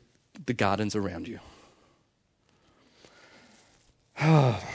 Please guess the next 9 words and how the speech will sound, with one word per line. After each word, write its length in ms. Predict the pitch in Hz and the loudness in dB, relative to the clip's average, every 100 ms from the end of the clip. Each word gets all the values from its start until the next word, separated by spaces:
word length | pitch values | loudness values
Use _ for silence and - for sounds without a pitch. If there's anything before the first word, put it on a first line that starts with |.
| - - - - - - - - - - | -16 -18 -18 -20 -20 -20 -20 -20 -8 -2
you 100 | 123 | -2
seeing 240 | - 165 | 0 2
that 160 | 180 - - - | 2 0 -8 -8
this 200 | 160 - | -6 -2
morning? 300 | 175 226 220 - _ _ _ - _ _ _ | 0 0 -4 -12 _ _ _ -20 _ _ _
We 80 | 139 | 4
got 140 | 160 | 8
it? 100 | 247 - 190 - - - _ _ _ _ _ - - - | 8 4 -6 -14 -20 -20 _ _ _ _ _ -20 -20 -4
Good. 220 | 139 131 | -2 -2